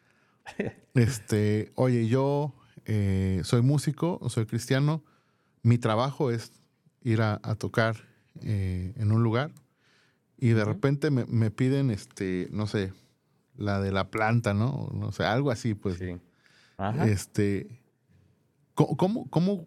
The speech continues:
Speaker 2: guardarme o cómo guardar mi corazón? O cómo, si, si yo no, no tengo como, o sea, no soy un, un, un músico que, soy músico de sesión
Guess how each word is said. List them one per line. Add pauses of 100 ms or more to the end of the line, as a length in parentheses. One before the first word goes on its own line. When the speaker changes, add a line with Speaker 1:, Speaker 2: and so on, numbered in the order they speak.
(140)
Speaker 2:
guardarme
o
cómo
guardar
mi
corazón? (140)
O
cómo,
si,
si
yo
no,
no
tengo
como,
o (180)
sea,
no
soy
un,
un, (560)
un
músico
que, (160)
soy
músico
de
sesión